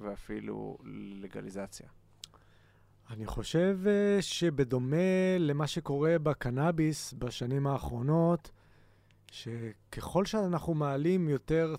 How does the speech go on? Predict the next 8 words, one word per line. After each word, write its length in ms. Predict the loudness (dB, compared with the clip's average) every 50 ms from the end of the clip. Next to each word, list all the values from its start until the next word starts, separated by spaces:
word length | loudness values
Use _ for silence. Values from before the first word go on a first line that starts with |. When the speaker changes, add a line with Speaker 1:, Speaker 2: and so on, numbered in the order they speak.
| -10 -10
Speaker 2:
תכנים, 600 | -10 -6 -4 -2 0 0 0 0 0 0 -2 -6 -12 _ _ _ _ _ _ _ _ _ -16
אה, 60 | -14 -12 -12 -12 -12 -12 -12 -12 -12 -14 -14 -14 -14 -14 -14 -16 -18 -20 -20 _ _ _ _ _ _ _ _ _ -18
שמתעדים 1000 | -12 -8 -6 -6 -6 -4 -4 -4 -4 -2 0 2 2 4 4 2 0 -2 -2 -6 -10 -16 _ _ -14
אנשים 500 | -10 -8 -8 -6 -4 -2 0 0 0 -2 -4
שצורכים 1600 | -4 -4 -2 -2 -2 -2 -4 -6 -6 -10 -14 -20 -20 -20 -20 -20 -20 -20 -20 _ _ -16 -10 -6 -6 -6 -6 -4 -2 -2 -2 0
קנאביס 680 | 0 0 0 2 2 2 2 0 -2 -2 -4 -12 -16 _ _ _ -20
באלף 560 | -16 -14 -12 -12 -10 -10 -8 -8 -8 -6 -6 -8
ואחד 280 | -8 -4 -4 -4 -4